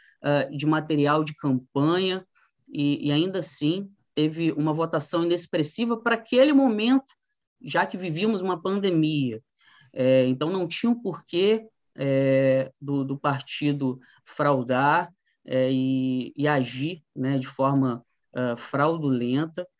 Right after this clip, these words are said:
não tinha um porquê, tinha, tinha um número maior de candidatas aptas aí, inclusive que deram o seu nome, né, pra, pra participarem da convenção,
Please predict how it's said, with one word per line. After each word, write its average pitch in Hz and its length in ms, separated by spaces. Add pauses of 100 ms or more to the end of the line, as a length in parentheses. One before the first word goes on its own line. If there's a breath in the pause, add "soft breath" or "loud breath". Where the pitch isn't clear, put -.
(240 soft breath)
não 131 120
tinha 147 180
um 151 40
porquê, 156 380
tinha, 160 340
tinha 247 220
um 214 80
número 208 280
maior 170 540 (160)
de 139 140
candidatas 143 680
aptas 135 460
aí, 120 220 (240)
inclusive 143 580
que 170 480
deram 160 400
o 175 40
seu 165 180
nome, 143 460 (320 soft breath)
né, 135 320
pra, 127 600 (440)
pra - 120
participarem 139 500
da 131 80
convenção, 135 840